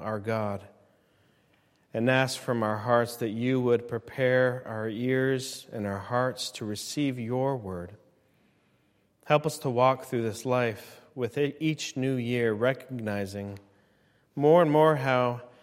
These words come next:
you have given to us and how you have blessed us,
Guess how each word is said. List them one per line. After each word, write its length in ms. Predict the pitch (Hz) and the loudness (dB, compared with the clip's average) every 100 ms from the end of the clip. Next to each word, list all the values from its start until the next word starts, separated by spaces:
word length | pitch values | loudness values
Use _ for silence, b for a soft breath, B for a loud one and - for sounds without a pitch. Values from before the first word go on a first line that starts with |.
| b b | b b
you 240 | - 151 151 | 2 4 6
have 320 | 143 131 127 | 6 4 4
given 340 | 135 143 139 - | 2 4 2 0
to 140 | 113 | -4
us 580 | 98 104 92 - - - _ b b b b b b | -4 -6 -6 -8 -8 -12 _ b b b b b b
and 200 | 120 120 | -4 -4
how 240 | 113 139 135 | -2 2 2
you 340 | 123 131 131 | 2 2 2
have 480 | 117 120 117 - 123 | 0 -2 -4 -8 -4
blessed 480 | 117 127 131 - 104 | 2 2 2 -6 -10
us, 460 | 90 - - - | -10 -12 -14 -16